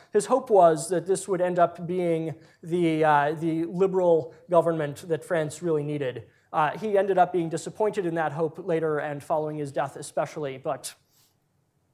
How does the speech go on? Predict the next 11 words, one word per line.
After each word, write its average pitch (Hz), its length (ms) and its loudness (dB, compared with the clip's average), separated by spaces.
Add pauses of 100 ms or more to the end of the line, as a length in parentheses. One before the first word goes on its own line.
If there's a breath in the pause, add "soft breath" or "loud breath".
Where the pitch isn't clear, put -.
(160)
but, 160 380 0
uh, 156 260 4 (1400 soft breath)
he, 185 300 -4
he 190 180 -6
did 208 220 4
what 202 180 4
he 208 140 -8
could 185 360 2
and, 160 460 -2
and 156 260 -4
certainly 165 640 -4